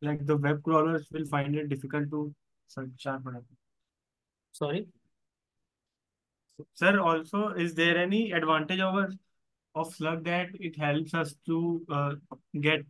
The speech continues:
Speaker 1: a better S E O? Because if we get an I D in our params,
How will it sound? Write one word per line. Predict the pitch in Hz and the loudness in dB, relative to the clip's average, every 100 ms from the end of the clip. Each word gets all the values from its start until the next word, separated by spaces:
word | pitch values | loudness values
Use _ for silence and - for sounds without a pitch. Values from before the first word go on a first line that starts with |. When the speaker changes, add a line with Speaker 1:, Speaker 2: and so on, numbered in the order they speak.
| - | -2
Speaker 1:
a | 160 | 0
better | 143 143 151 156 | 4 4 4 2
S | 143 151 | 2 2
E | 151 | 2
O? | 160 - _ _ _ _ _ _ - - _ - 147 | 2 -4 _ _ _ _ _ _ -20 -20 _ -14 -10
Because | 143 139 143 143 - | -4 -2 -2 -4 -6
if | 151 143 | -6 0
we | 151 | 4
get | 151 147 | 4 4
an | 151 | 2
I | 139 131 | 2 2
D | 135 147 151 | 4 4 4
in | 147 139 | 0 0
our | 143 | -2
params, | 139 135 135 139 143 | -2 0 0 -2 -4